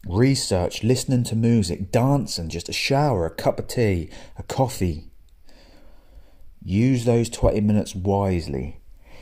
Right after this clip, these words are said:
Get yourself into a state in order to own the day.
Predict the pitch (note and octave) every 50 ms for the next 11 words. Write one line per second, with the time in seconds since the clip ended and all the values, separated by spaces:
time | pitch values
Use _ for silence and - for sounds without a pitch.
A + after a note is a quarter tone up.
0 | - - - - - - - A#2+ B2 A#2 C#3+ C3 A2+ - - G#2+ G2+ G2+ G#2 G#2
1 | - - A2+ A2 G#2 - - F2+ - - - - - - A2 A#2 B2 - - -
2 | - - - - - - - - - - - - - - - - - - - -
3 | - - - - - - - - - - - G2 G2 G#2 G#2 G#2 A2 G#2+ G#2+ G#2
4 | G#2 - - G2 G2 F#2+ F2+ - - - - - - - - G2 G2+ G2+ G2 G#2
5 | G#2+ G#2+ G#2+ - - G2 G2 F#2+ F#2 F#2 - - G2+ G2 F#2+ F#2 D#2 D2 C2 -
6 | -